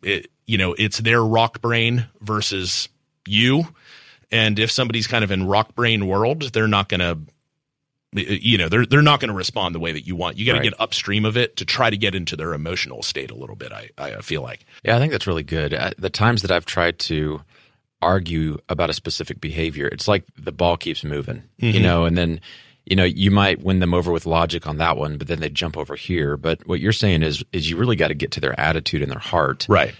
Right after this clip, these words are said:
Speaker 2: Because those things are actually the, kind of the root of whatever's going on with the behavior.
Speaker 1: Right. The funny thing as leaders that we suppress sometimes is we forget to talk in difficult conversations about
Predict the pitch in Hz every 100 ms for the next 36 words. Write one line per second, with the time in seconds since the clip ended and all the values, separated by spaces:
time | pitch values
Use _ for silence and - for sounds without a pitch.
0 | _ - 95 95 78 71 113 113 98 85
1 | 76 78 78 - 80 71 73 - _ -
2 | 80 73 71 71 80 71 65 - _ 69
3 | 78 76 71 78 71 65 62 - - -
4 | - - 120 117 - _ _ - - _
5 | - 123 120 117 - - - 160 214 190
6 | 135 131 117 101 101 107 104 98 95 85
7 | 95 - 92 - 135 - 87 82 76 64
8 | 67 - - 104 110 110 104 92 139 -
9 | 110 - 107 107 - 110 95 95 95 95
10 | 95 90 85 92 82 104 87 90 90 90